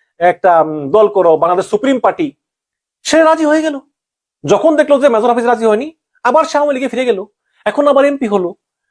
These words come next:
মানে একটা ছেলে কত নিচে নামতে পারে। এর আগে যে শেয়ার বাজার কেলেঙ্কারি আছে, ওই যে বাংলাদেশের সিকিউরিটি এক্সচেঞ্জ কমিশনের চেয়ারম্যান অধ্যাপক শিবলি রুবাইয়াত,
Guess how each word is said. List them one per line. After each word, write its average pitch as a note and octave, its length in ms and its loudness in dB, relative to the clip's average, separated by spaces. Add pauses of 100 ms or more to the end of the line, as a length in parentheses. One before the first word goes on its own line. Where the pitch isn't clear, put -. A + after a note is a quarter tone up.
(260)
মানে G3+ 200 0
একটা A#3 360 0
ছেলে C4 340 0 (160)
কত D#4+ 200 2
নিচে D#4+ 200 -2
নামতে C#3 200 -2
পারে। A2 240 -4 (640)
এর G3+ 140 2
আগে A3+ 220 2
যে G#3+ 100 0
শেয়ার A3 360 0
বাজার A3+ 260 0
কেলেঙ্কারি F3 460 0
আছে, E3+ 220 -6 (240)
ওই F#3 120 4
যে F3 100 2
বাংলাদেশের E3 600 0 (160)
সিকিউরিটি G#3 520 -2
এক্সচেঞ্জ F3+ 420 0
কমিশনের E3 380 -2
চেয়ারম্যান D3+ 460 0 (320)
অধ্যাপক C3 360 0
শিবলি D#3 300 -2
রুবাইয়াত, D#3 560 0